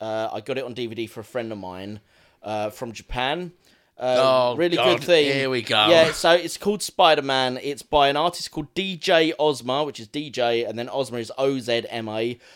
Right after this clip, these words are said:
Speaker 1: Look it up. Um,
Speaker 2: Don't.
Speaker 1: it's, it's really good.
Speaker 2: No, it's not.
Speaker 1: My friend was a massive Spider-Man fan, and when I went to Japan, this happened to, it happened to coincide with the release of this. I
Speaker 2: Mm.
Speaker 1: saw it. The next day I went to a music thing. I got the special edition D V D,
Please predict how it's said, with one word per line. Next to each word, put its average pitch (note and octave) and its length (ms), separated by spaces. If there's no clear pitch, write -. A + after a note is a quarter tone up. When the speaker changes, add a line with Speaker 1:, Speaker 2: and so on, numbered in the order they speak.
Speaker 1:
Look F3+ 220
it D#3 80
up. D#3 280
Um, C3+ 320
Speaker 2:
Don't. A2 300
Speaker 1:
it's, - 220
it's D#3+ 320
really E3+ 400
good. F#3 500
Speaker 2:
No, C#3 220
it's B2+ 240
not. G#2+ 260
Speaker 1:
My F#3 220
friend F3 320
was D#3 120
a D#3 40
massive D#3+ 420
Spider-Man C#3+ 600
fan, D#3 420
and C3 260
when D3+ 120
I - 20
went D3 160
to - 80
Japan, C3 680
this C#3+ 320
happened C#3+ 320
to, - 160
it C3 80
happened E3 240
to D3+ 80
coincide C#3+ 460
with A#2+ 80
the B2 80
release C3+ 360
of D3+ 120
this. F#3 320
I C3+ 60
Speaker 2:
Mm. B2+ 160
Speaker 1:
saw F#3 320
it. F#3+ 160
The C#3 80
next D3+ 260
day D#3 120
I - 20
went C#3 180
to C3 120
a B2+ 40
music C3+ 320
thing. C#3 300
I A#2 80
got B2+ 180
the A#2 60
special - 360
edition B2+ 320
D A#2 160
V A2+ 140
D, C#3+ 480